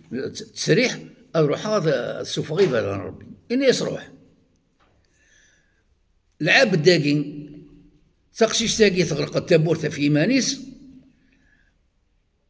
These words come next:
وسني مزورة، أسياوي الماكلة، أتسسف تبورت، زاد تبورت، أسيستوطب هذه يروح، هذه يغال السمعينس.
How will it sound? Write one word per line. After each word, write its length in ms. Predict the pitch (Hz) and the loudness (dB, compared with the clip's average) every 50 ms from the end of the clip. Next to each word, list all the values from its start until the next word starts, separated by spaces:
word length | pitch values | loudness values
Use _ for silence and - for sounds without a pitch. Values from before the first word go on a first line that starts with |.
| _ - | _ -2
وسني 480 | 208 226 214 - 214 226 214 208 202 190 | -2 0 0 4 4 6 6 6 4 2
مزورة، 920 | 175 151 - 156 151 156 151 143 143 151 160 156 160 156 - - - - - - | 2 0 0 2 2 4 4 4 6 6 4 4 2 -2 -6 -16 -18 -12 -4 -4
أسياوي 440 | 175 175 - 202 190 185 175 175 170 | -2 0 4 4 4 4 4 2 2
الماكلة، 540 | 165 170 175 165 160 160 139 113 92 85 - - - - - - - | 2 4 2 2 2 2 -2 -4 -4 -6 -10 -14 -18 -20 -12 -4 -4
أتسسف 640 | 160 165 180 156 - 165 147 - - 135 - - - | -4 -2 -2 -2 -2 -2 -4 -4 -6 -8 -8 -8 -10
تبورت، 400 | 110 107 135 165 214 226 - - | -8 -2 4 6 6 4 4 0
زاد 300 | - - 190 170 180 165 | 0 2 2 2 2 -2
تبورت، 520 | 160 131 123 170 220 285 330 - - - - - - - - - - - - _ _ _ _ _ _ _ _ _ _ _ _ _ _ _ _ - 180 | -6 -6 -2 0 2 2 2 0 -4 -10 -14 -18 -20 -20 -20 -20 -20 -20 -20 _ _ _ _ _ _ _ _ _ _ _ _ _ _ _ _ -2 -2
أسيستوطب 640 | 185 - - 151 - - - 185 160 - 262 262 262 | 0 0 0 -4 -4 -2 -2 -2 0 0 2 4 4
هذه 120 | 208 165 | 6 6
يروح، 260 | 147 127 120 113 - | 4 2 0 0 0
هذه 120 | 156 147 131 | 0 0 2
يغال 240 | 143 147 165 151 | 2 2 4 4
السمعينس. 1040 | 143 135 127 120 110 107 107 - - 151 123 120 123 - - - - - - - - | 4 4 2 2 0 -2 -4 -4 -2 0 2 2 2 2 -2 -8 -10 -12 -14 -14 -18